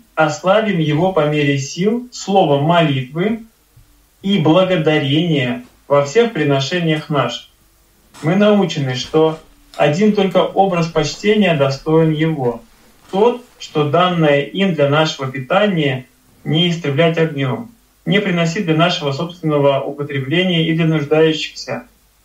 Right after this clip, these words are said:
а ему в чувстве благодарности возносить посредством слова торжественные служения и песнь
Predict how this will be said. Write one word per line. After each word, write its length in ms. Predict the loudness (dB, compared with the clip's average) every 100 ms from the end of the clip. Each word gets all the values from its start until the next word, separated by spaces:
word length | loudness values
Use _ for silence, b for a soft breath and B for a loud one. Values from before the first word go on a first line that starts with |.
| _
а 140 | -2 0
ему 440 | 2 2 2 0
в 120 | -4
чувстве 480 | -10 -6 -6 -6 -8
благодарности 1080 | 0 2 2 2 2 2 0 -4 -6 -10 -10 _ _ _
возносить 640 | -2 0 2 0 -2 -4
посредством 880 | 0 -2 0 -2 -2 -4 -6 -6 -8 _ _ _
слова 840 | -10 -4 2 4 4 4 0 -4 -16 _ 0
торжественные 960 | 0 2 0 -2 -4 -2 -2 0 -2
служения 840 | -4 -4 -4 0 2 4 4 2 0
и 160 | -4 -8
песнь 480 | -4 -2 -2 -6